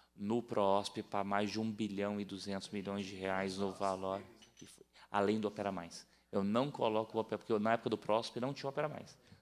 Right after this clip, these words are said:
Então, além de duplicarmos o valor, nós temos ainda o Opera Mais, que são quatrocentos milhões de reais, mais ou menos. Ou seja, nós, além dos investimentos, né? Porque esse Proosp tinha um valor de investimento,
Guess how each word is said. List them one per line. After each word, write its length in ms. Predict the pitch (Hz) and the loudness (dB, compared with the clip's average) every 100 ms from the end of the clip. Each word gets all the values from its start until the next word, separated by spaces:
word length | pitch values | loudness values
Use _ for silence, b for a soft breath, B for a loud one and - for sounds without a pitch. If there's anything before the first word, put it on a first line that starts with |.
| _ | _
Então, 120 | 104 | 4
além 220 | 104 143 | 6 2
de 300 | 139 143 - | 0 -2 -4
duplicarmos 880 | 113 110 160 160 - 123 117 117 107 | -8 2 2 2 2 4 4 0 -2
o 40 | |
valor, 520 | 104 101 98 131 - - b b - | 2 2 4 2 -2 -20 b b -6
nós 180 | 113 | -4
temos 300 | - 120 120 | -2 -2 0
ainda 200 | 117 123 131 | 0 4 4
o 60 | |
Opera 340 | 123 - 131 120 | 4 2 2 2
Mais, 480 | 107 113 127 - - _ | 0 -2 -6 -12 -16 _
que 80 | - | -4
são 180 | - 117 | -2 0
quatrocentos 600 | 117 107 - 120 117 - | 0 -2 -4 -6 -6 -8
milhões 320 | 113 107 104 | -6 -4 -6
de 60 | 92 | -6
reais, 300 | 95 101 98 | -4 -4 -4
mais 180 | 98 | -4
ou 80 | 101 | -2
menos. 360 | 95 95 95 - B B B B | -2 -6 -8 -12 B B B B
Ou 180 | 117 107 | 2 2
seja, 640 | - - 95 87 85 87 - b b b - | 2 0 0 0 -4 -10 -12 b b b 2
nós, 260 | 101 104 | 4 4
além 280 | - 98 117 | 6 4 4
dos 120 | 139 | 0
investimentos, 720 | 156 160 180 - 214 123 - 98 | -2 -2 -2 -2 -2 -4 -8 -4
né? 200 | 135 156 - - | -4 -4 -14 -12
Porque 160 | 107 | -6
esse 160 | 117 123 | -4 -2
Proosp 540 | 123 104 120 147 - 107 - | 4 8 8 6 2 -4 -4
tinha 180 | - 131 | -2 0
um 60 | |
valor 320 | 123 110 117 | 4 6 6
de 140 | 139 147 | 4 2
investimento, 640 | 156 156 165 127 110 - | -2 -2 -2 -2 -2 -8